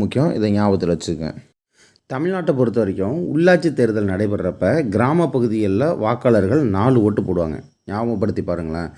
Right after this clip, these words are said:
வார்டு மெம்பருக்கு ஒரு ஓட்டு, பிரசிடெண்ட்டுக்கு ஒரு ஓட்டு, அதாவது ஊராட்சி மன்ற தலைவருக்கு ஒரு ஓட்டு, ஒன்றிய குழு உறுப்பினருக்கு ஒரு ஓட்டு, மாவட்ட குழு உறுப்பினருக்கு ஒரு ஓட்டு, மொத்தம் நாலு ஓட்டு போடுவாங்க. ஆனா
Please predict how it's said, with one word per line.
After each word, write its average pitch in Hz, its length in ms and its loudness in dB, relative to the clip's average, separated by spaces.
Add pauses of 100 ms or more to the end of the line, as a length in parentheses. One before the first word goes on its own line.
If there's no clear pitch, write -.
(440)
வார்டு 110 300 2 (100)
மெம்பருக்கு 98 440 0
ஒரு 85 120 -4 (180)
ஓட்டு, 85 260 -2 (480)
பிரசிடெண்ட்டுக்கு 95 600 -2
ஒரு 78 100 -4 (100)
ஓட்டு, 78 220 -6 (120)
அதாவது 85 320 2 (200)
ஊராட்சி 107 340 2
மன்ற 87 240 -4
தலைவருக்கு 92 480 2
ஒரு 80 140 -2
ஓட்டு, 85 260 -2 (1120)
ஒன்றிய 156 460 2
குழு 135 180 4 (160)
உறுப்பினருக்கு 123 560 2
ஒரு 87 160 0
ஓட்டு, 131 180 -2 (240)
மாவட்ட 147 540 2
குழு 113 160 4 (100)
உறுப்பினருக்கு 90 500 0
ஒரு 82 120 0
ஓட்டு, 78 180 -4 (140)
மொத்தம் 101 320 0
நாலு 101 240 2
ஓட்டு 95 160 0
போடுவாங்க. 78 400 -4 (760)
ஆனா 92 260 -2